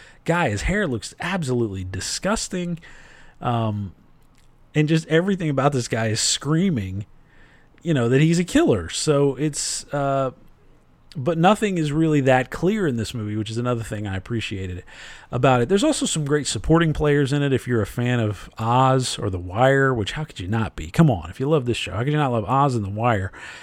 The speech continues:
Um, you'll notice some of the supporting players as well. Even McManus from Oz makes a little appearance here. I enjoyed it, though, and I, I appreciated the moral ambiguity of this whole movie. The, you know,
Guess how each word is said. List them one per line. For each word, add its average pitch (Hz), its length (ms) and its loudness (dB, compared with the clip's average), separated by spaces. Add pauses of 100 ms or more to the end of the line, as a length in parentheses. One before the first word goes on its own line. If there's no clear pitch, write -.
(140)
Um, 113 320 -2
you'll 151 140 6
notice 139 320 4
some 117 160 0
of 101 80 -2
the 95 60 0
supporting 104 400 -6
players 95 400 -4
as 98 100 -8
well. 104 220 -2
Even 127 280 0 (320)
McManus 113 720 2
from 101 220 -4
Oz 107 540 -2 (360)
makes 107 220 -6
a 110 60 -6
little 95 240 -6
appearance 95 420 -8
here. 95 180 -6 (360)
I 202 120 0
enjoyed 302 340 4
it, 190 120 0
though, 98 220 0
and 139 120 0
I, 156 160 0
I 180 260 2
appreciated 196 680 0
the 135 200 0
moral 143 420 2
ambiguity 123 640 0
of 98 100 -4
this 107 160 -4
whole 127 220 -2
movie. 117 400 2
The, 101 320 -4 (120)
you 131 160 -6
know, 120 300 -2